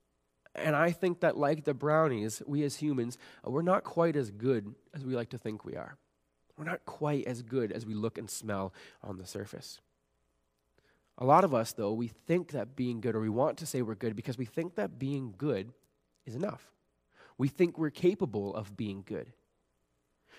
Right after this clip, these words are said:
Uh, we think that being good enough and capable of being good enough are things that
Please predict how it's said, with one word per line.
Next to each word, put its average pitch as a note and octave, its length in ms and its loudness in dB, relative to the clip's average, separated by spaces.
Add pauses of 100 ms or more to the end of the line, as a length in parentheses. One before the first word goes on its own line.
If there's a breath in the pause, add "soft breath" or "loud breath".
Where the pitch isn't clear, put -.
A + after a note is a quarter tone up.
(220 soft breath)
Uh, A2 280 -2
we C#3 220 4
think G3+ 320 2
that F3+ 240 8 (580 loud breath)
being G#3+ 400 8
good F3 180 8
enough E3+ 320 6
and C3 140 -2
capable D#3+ 520 2
of A2+ 200 0
being A#2+ 280 0
good A#2 140 0
enough A2+ 240 -4
are A2+ 100 -6
things C3+ 360 -6
that B2+ 220 -2